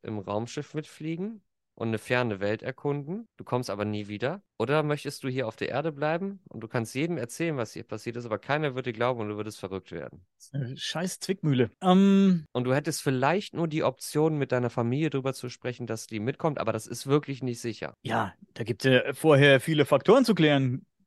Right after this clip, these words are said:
Speaker 2: Wie sieht's da aus? Wo leben wir? Wie leben
Speaker 1: Nein, nein,
Speaker 2: wir?
Speaker 1: nein, nein, nein, das ist ja nicht Reisebüro. Das ist ja nicht Reisebüro Müller,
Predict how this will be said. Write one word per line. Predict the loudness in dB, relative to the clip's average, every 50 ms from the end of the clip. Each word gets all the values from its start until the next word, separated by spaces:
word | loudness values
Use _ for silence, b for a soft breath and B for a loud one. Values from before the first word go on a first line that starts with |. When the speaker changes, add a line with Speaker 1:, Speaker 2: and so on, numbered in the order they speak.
| _ _ _ _ _ _ _ _ -6
Speaker 2:
Wie | -2 -2 -2
sieht's | 0 0 -2 -2 4 8
da | 8 8
aus? | 10 8 6 4 2 -2 0 6
Wo | 6 8
leben | 8 8 6 4 2 4
wir? | 4 4 4 4 4
Wie | 2 2
leben | 2 2 0 2
Speaker 1:
Nein, | 2 2 4 4
nein, | 4 4
Speaker 2:
wir? | 4 4
Speaker 1:
nein, | 4
nein, | 4 4 4
nein, | 4 4 4 2
das | 0 0 0
ist | -4 -2 0
ja | 2 2
nicht | 2 0 0 2
Reisebüro. | 2 2 2 2 -2 -6 -4 -4 -4 -4 -4 -6 -6 -8 _ -10
Das | -10 -8 -8
ist | -6 -2 0
ja | 0
nicht | -2 -2 -4 -2
Reisebüro | 0 0 0 0 -2 -4 -2 0 0
Müller, | 0 2 2 4 4 4 2 0